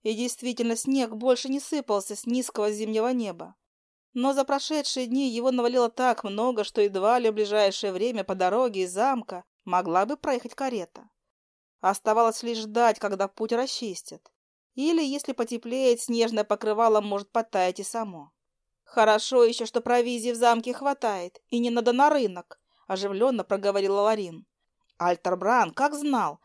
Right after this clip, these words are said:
распорядился хорошенько запастись к празднику", как думаете, теперь сюда из службы правопорядка приедут и всех допрашивать станут? "Наверняка", отозвалась Алита, вздрогнув от, казалось бы, невинного вопроса.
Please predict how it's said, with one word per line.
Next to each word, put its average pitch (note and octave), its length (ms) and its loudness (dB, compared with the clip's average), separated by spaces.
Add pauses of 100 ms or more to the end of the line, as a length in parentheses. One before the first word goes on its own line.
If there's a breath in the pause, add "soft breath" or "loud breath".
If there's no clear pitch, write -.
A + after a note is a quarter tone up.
(140 soft breath)
распорядился G3 720 -2
хорошенько G3 640 0
запастись C4 600 -2
к - 60 -16
празднику", F3 680 0 (300)
как F#4 220 4
думаете, F#3+ 680 -4
теперь B3+ 300 -4
сюда B3 320 2
из - 260 -4
службы B3 300 -4
правопорядка B3 640 2
приедут G#3 460 -4
и A#3 140 -8
всех A#3+ 260 -2
допрашивать A#3+ 640 2
станут? F#3 560 -6 (500)
"Наверняка", A3 800 -2 (240)
отозвалась F#3+ 680 2
Алита, G#3+ 420 -4
вздрогнув G3+ 680 -2
от, - 140 -10
казалось C4 340 0
бы, B3 120 -4
невинного C4+ 540 0
вопроса. A#3 640 -2